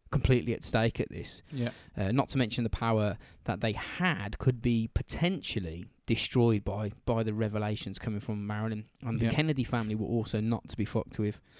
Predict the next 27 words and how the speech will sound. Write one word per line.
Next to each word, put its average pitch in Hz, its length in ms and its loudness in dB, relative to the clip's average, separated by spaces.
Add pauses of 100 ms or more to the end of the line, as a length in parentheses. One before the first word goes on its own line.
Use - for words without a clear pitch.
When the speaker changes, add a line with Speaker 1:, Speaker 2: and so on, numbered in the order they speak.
(520)
Speaker 1:
The 120 80 0
public 170 320 6
saw 117 220 6
them 107 180 2
as 101 320 -4 (640)
very 120 280 6
clean-cut, 110 680 2
like, 113 240 -8
all-American 107 800 2
guys. - 520 -2 (560)
Uh, 95 200 0
whatever 101 240 0
the 101 60 -4
fuck - 280 -6
that 101 180 -4
means. 98 240 -6
What 151 60 -2
does 151 60 -2
that 165 140 -2
mean, 156 180 0
all-American 117 580 2
guys? 113 340 0
You 135 80 0
know 85 60 -4
what 139 160 2
I - 20 -2
mean? 98 140 -6